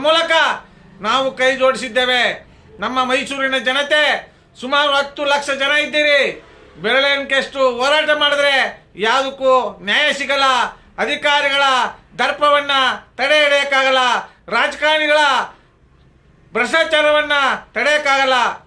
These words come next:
ಆದ್ದರಿಂದ ಮೈಸೂರಿನ ಜನತೆ ಏನು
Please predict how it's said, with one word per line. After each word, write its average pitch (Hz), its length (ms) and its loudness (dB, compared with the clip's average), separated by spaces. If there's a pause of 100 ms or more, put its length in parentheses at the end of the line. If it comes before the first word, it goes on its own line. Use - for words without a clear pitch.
(300)
ಆದ್ದರಿಂದ 254 540 -2 (760)
ಮೈಸೂರಿನ 302 520 -2 (100)
ಜನತೆ 285 340 0 (720)
ಏನು 294 320 2